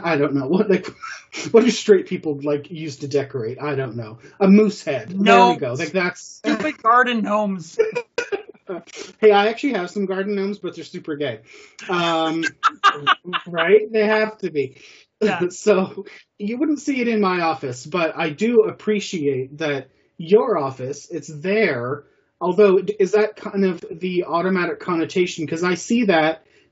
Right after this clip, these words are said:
Speaker 1: um, I, like, I will see the pride flag, and I will automatically assume that, uh, you're, you understand us because you're one of us. Have you actually run into that ever?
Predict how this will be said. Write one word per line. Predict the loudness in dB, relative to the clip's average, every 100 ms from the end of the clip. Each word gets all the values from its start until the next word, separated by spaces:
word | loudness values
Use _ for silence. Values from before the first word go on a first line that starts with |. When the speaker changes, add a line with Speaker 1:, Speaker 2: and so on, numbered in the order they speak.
| _ -4
Speaker 1:
um, | -2 0 0 0 0
I, | 0
like, | 2
I | 4
will | 4
see | 4 4
the | 4
pride | 2 0 0
flag, | 0 0 2 0
and | 0
I | 2
will | 0 -2 0
automatically | 4 6 6 2 0 -2 -2
assume | -2 0 2 4 2 0 0
that, | 2 2 0 -12 _ _ -8
uh, | -6 -2
you're, | 2 4 6 4 0 -4 _ _ _ _ -20 _ -10
you | 0 2 4
understand | 4 2 2 4 4 2
us | -2
because | -6 -6 -2
you're | 0 2
one | 2 0
of | 0
us. | -4 -10 -10
Have | -8 -6
you | -2 -2 -2 -8 _ _ -4
actually | -4 -2 0 0 2
run | 2 2
into | 2 2
that | 2 0 -2
ever? | -2 -2 -2